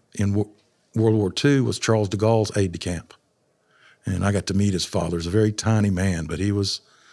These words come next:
de Gaulle's right-hand man and went into exile with Charles de Gaulle. Just a fascinating. And what I realized once I got there, and my luck, I've had this <laughs> kind of luck for a, a lot. So the chef they had at the time at the hotel had spent his three-year mandatory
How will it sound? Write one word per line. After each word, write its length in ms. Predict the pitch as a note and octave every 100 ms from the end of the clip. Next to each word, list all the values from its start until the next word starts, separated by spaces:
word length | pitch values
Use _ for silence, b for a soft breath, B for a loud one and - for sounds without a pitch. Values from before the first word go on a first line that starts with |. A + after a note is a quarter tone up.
| b -
de 80 | F2+
Gaulle's 320 | G2+ G#2+ G2+
right-hand 340 | G#2 F#2+ G2
man 240 | F#2+ G2+ G2
and 80 |
went 140 | F#2+ F#2+
into 140 | F2
exile 380 | F#2 - F2+ F2
with 120 | D#2+
Charles 260 | - F2 D#2+
de 80 | F2+
Gaulle. 300 | E2+ D#2+ - _ B B B B B B B B -
Just 220 | A2+ G#2
a 40 |
fascinating. 640 | - A2+ G2 - G2 G2 G2+
And 100 | G2+
what 260 | - B2+ D#3+
I 80 | C3+
realized 680 | A#2+ C3+ C#3 B2 A#2 G#2 A#2
once 200 | A#2+ A2
I 60 |
got 260 | G#2+ G#2+ -
there, 220 | A2 G2+ B B B
and 140 | A#2+ A2+
my 160 | C#3+
luck, 300 | C3+ A#2 G#2+
I've 140 | A#2+ A#2
had 180 | A#2+ A2+
this 100 | -
<laughs> 120 | -
kind 120 | C#3+
of 80 | A2
luck 300 | A2 G2 -
for 160 | F#2
a, 40 | F2+
a 60 | F#2+
lot. 400 | F#2 F#2 E2 - B B B B B
So 220 | - A2+
the 100 | G#2+
chef 320 | G2 C#3+ D3 -
they 140 | B2
had 240 | A2+ A2+
at 80 | G#2
the 40 | -
time 300 | A2+ A2 G#2+
at 80 |
the 80 | G2
hotel 600 | F#2 F#2+ - G#2 F#2+ E2 - b b b b b
had 140 | G#2+ G2+
spent 300 | - A#2 -
his 380 | G#2 G2 F#2 -
three-year 580 | - A#2+ A#2+ A2 A2
mandatory 760 | G2+ G2+ G2+ F#2+ G#2+ G#2 F#2+